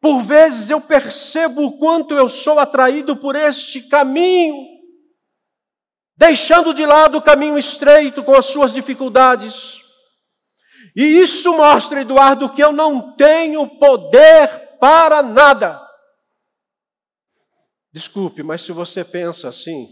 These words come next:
a questão não é o poder.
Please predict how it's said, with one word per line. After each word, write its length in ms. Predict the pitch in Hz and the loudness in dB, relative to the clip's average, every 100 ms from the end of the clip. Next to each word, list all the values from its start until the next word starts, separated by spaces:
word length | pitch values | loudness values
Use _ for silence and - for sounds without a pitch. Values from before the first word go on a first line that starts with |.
| _ _ _ _ _ _ _ _ _ _ _ _ _ | _ _ _ _ _ _ _ _ _ _ _ _ _
a 80 | 156 | -16
questão 840 | - 175 - 180 175 131 135 _ 135 | -14 -14 -14 -10 -10 -12 -18 _ -14
não 180 | 160 | -10
é 80 | 175 | -8
o 80 | 170 | -8
poder. 420 | - 127 127 110 | -12 -14 -14 -16